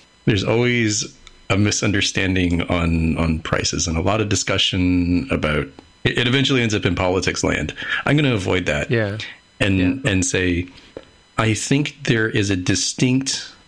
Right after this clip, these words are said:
Speaker 1: and granted, again, saying this as an American, kind of looking at other markets outside of America, I think there is a distinct difference in the approach to how companies think of software engineering talent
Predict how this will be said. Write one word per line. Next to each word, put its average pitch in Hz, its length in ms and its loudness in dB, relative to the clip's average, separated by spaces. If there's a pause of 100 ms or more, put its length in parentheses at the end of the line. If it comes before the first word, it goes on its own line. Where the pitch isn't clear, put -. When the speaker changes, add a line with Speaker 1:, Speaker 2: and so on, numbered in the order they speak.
(160)
Speaker 1:
and 107 160 2
granted, 104 440 -2
again, 87 360 -2
saying 120 340 0
this - 440 0 (100)
as 104 120 2
an 104 80 2
American, 101 640 0
kind 104 180 0
of 90 180 -2
looking 95 360 2
at 87 180 -2
other 90 240 2
markets 85 560 -2
outside - 320 -2
of - 80 -2
America, - 480 -2 (400)
I 107 80 2
think 165 240 -2
there 135 140 2
is 104 120 0
a 110 60 2
distinct 117 720 -2 (360)
difference 107 540 0
in 104 160 2
the 95 140 4
approach - 920 0 (340)
to 104 180 2
how 104 380 0
companies 98 600 0
think 92 340 0 (160)
of 95 160 0
software 98 420 -2
engineering 90 560 0
talent 80 580 -2